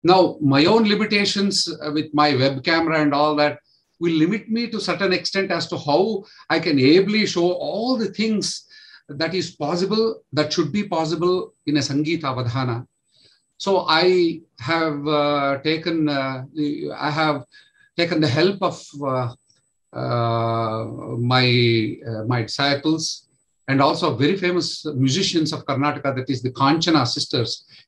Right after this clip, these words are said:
Kanchana Sri Ranjani and Kanchana Shruti Ranjani, uh, to allow me to use a few of their YouTube uploads.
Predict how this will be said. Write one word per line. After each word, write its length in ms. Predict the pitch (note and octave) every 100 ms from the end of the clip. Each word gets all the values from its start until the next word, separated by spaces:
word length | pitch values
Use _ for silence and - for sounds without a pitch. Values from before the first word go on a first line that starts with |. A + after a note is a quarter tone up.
| -
Kanchana 420 | C3+ B2+ C#3 C3
Sri 220 | - E3
Ranjani 420 | E3 D3 C3 A#2+ A2+
and 80 |
Kanchana 440 | A#2+ C3+ C3+ C3+ A#2+
Shruti 320 | A#2+ C#3 G3
Ranjani, 540 | F3 C3 A#2+ A#2 G2 - _ _ _ _ _ _ _ -
uh, 380 | C3+ C3 C3 B2
to 480 | C#3+ B2+ A2+ A2 - _ _ - _ _ _ _ - -
allow 240 | D3 E3
me 200 | E3 D3 -
to 140 | B2+
use 720 | B2 F3+ G3+ C3+ A2+ - _ -
a 80 | D3
few 240 | E3 A3+
of 120 | F3
their 160 | E3+ E3
YouTube 400 | C#3 F3+ G3 F#3
uploads. 720 | C#3+ - E3+ C#3+ A#2 -